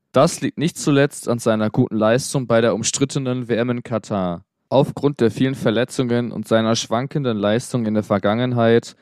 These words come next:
hält auch der Verein einen Wechsel für angemessen. Thomas Meunier hat sich im Trainingslager verletzt.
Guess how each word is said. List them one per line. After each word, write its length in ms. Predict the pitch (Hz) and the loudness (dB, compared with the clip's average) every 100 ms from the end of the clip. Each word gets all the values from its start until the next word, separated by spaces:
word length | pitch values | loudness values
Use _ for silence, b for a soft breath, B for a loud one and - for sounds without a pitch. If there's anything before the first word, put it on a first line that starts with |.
| _ | _
hält 220 | 120 147 | 0 2
auch 140 | 123 | 2
der 180 | - 120 | 2 2
Verein 420 | - 78 104 123 | 2 2 4 2
einen 340 | 123 127 131 113 | -2 -2 -2 0
Wechsel 400 | 98 - 110 110 | -2 0 0 0
für 220 | 110 120 | 2 0
angemessen. 680 | 101 92 85 82 - 85 85 _ _ _ | 0 -2 -2 -4 -8 -14 -18 _ _ _
Thomas 440 | 135 117 113 139 | 0 2 2 2
Meunier 520 | 143 113 117 143 170 | 2 0 2 4 4
hat 140 | 143 135 | 0 -4
sich 180 | 127 - | -6 -6
im 120 | 110 | -8
Trainingslager 720 | - 117 131 131 139 127 123 | -2 0 0 -2 0 2 0
verletzt. 680 | 113 123 101 - - - | 2 4 4 0 -8 -16